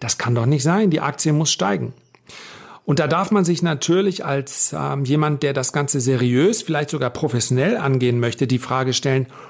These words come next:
„Ha, daraus resultiert natürlich eine gefährliche Situation.“ Denn die alle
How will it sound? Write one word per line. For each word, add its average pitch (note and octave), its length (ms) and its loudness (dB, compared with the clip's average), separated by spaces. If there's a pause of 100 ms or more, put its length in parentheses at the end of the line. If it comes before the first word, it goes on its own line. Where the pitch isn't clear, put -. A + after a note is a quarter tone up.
(100)
„Ha, C#3 500 0 (360)
daraus B2+ 640 0
resultiert C3 520 2
natürlich D#3 440 -2
eine C#3+ 160 2
gefährliche C#3 500 0
Situation.“ C3+ 800 -2 (800)
Denn D3+ 340 2
die G#3 240 4
alle G3 420 0